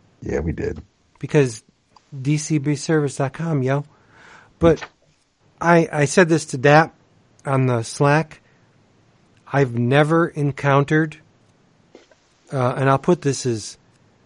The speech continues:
Speaker 2: um, all ages as I possibly can. I never encountered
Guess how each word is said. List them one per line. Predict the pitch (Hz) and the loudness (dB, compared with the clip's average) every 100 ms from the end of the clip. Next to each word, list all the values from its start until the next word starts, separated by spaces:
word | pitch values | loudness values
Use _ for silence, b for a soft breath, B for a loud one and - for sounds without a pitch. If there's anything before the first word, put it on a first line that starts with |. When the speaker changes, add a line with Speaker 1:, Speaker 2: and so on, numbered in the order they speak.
| _ - | _ -4
Speaker 2:
um, | 131 131 123 107 107 _ _ _ _ - | 2 2 2 -2 -8 _ _ _ _ 2
all | 139 127 | 4 6
ages | 135 120 113 110 | 4 2 -4 -6
as | 110 | -6
I | 120 | -6
possibly | 117 135 - 107 110 | 0 0 0 -6 -8
can. | - 120 104 - b b b b | -4 -4 -4 -10 b b b b
I | 127 | -4
never | 123 135 151 160 165 | 0 4 4 4 2
encountered | 165 - 151 156 156 151 | 0 0 2 2 0 -2